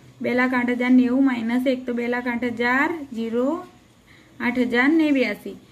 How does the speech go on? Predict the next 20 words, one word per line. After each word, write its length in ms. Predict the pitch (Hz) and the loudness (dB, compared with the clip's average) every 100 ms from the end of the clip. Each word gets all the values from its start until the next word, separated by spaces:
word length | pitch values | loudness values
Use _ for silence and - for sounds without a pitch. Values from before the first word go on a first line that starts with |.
| - - - | -20 -20 -12
પછી 320 | 226 - 269 | -10 -2 -2
છોતેર 520 | 262 240 233 - 277 | 0 -2 -2 2 2
લાખ 300 | 277 269 277 277 | 4 2 0 0
ચોપન 380 | 269 254 254 262 | -4 -2 0 2
હજાર 200 | 254 262 | 2 0
ત્રણસો 420 | 254 233 214 262 | 2 0 0 2
એકવીસ, 400 | 277 262 247 208 | 2 2 -2 -6
તો 80 | 247 | -8
છોતેર 400 | 240 240 220 254 | -6 -8 -6 -4
લાખ 200 | 269 262 | -4 -2
ચોપન 280 | 269 247 247 | -4 -2 0
હજાર 180 | 247 247 | 2 0
ત્રણસો 380 | 254 240 220 262 | -2 -4 -2 0
એકવીસમાંથી 520 | 254 247 247 247 254 | 0 0 2 0 2
એક 180 | 269 254 | 2 2
બાદ 240 | 240 233 | -2 -2
કરવાનો, 240 | 220 214 214 | -10 -10 -8
એટલે 180 | 220 233 | -8 -6
છ-, 240 | 247 - - - _ - - 254 233 226 | -6 -8 -14 -20 _ -20 -8 -2 -2 0
છ-, 260 | 247 240 | -4 -4